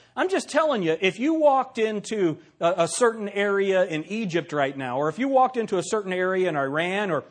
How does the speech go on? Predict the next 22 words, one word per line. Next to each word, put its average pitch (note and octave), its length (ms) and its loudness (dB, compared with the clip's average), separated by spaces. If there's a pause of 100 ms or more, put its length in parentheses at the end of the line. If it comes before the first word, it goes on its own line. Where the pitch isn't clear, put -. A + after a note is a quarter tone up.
(120)
Morocco F3 680 4
or D#3+ 160 2
any A#3 220 -2
of G3 100 -4
these C#3+ 220 -6
areas, C3 480 -6 (300)
you D#4+ 140 0
go F4+ 120 0
into D#4+ 120 0
those A#3+ 220 2
areas G3+ 420 2
and G3 100 -4
you F#3+ 120 -2
say, F#3+ 200 -2
"Hey, G3+ 120 -4
you're G#3 200 -2
my A3 160 -2
brother." E3 480 -4 (220)
They'll G3+ 180 6
say, F#3 200 -2
"Die, G3 460 2
brother." C#3+ 580 -4